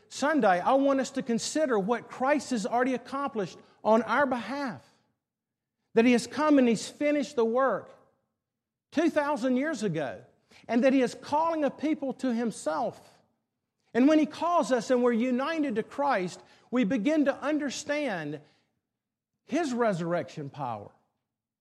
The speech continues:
in our lives, that we deny ourselves not to gain favor with him, but because it's through our self-denial that we understand his power at work in us.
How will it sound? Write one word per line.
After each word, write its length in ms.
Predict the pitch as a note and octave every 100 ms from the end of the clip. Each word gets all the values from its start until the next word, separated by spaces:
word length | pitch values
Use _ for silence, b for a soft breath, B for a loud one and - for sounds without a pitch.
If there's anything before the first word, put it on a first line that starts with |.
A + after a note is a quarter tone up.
| _ _ _ _ _
in 160 | A3+ B3
our 160 | C4+ C#4
lives, 400 | C#4+ F#3 C3 - B B -
that 220 | F#3+ A3+
we 140 | A3 B3
deny 540 | A#3+ A#3+ C4+ D#4+ D4
ourselves 600 | B3+ G#3 - C#4 B3 E3
not 380 | G#3+ C4+ F4 -
to 80 | C#4+
gain 320 | G#3 B3 A#3+
favor 640 | - C#4+ E4 D4 F#3 A#2+ A#2+
with 220 | E3 D3
him, 280 | F3 B2 F#2 _ _ _ _ _ _ _ _
but 140 | A3+ B3+
because 440 | C4 C#4 D4+ A#3+
it's 200 | C4 -
through 320 | - D4+ E4+
our 240 | C#4+ C4 G#3+
self-denial 1040 | - C#4+ C4 A#3 A3 B3+ C#4+ D#3 B2 B2+ b b -
that 160 | B3 B3
we 180 | C#4+
understand 880 | A#3+ D4+ C#4 - - C#4+ C#4+ F#3+ E3 b b
his 280 | - D#4+ -
power 480 | - - C#4 B3+ A3 -
at 260 | B3+ D4 G#3
work 380 | B3+ C4 B3+
in 200 | A#3 C4
us. 400 | B3+ E4+ F4 C4+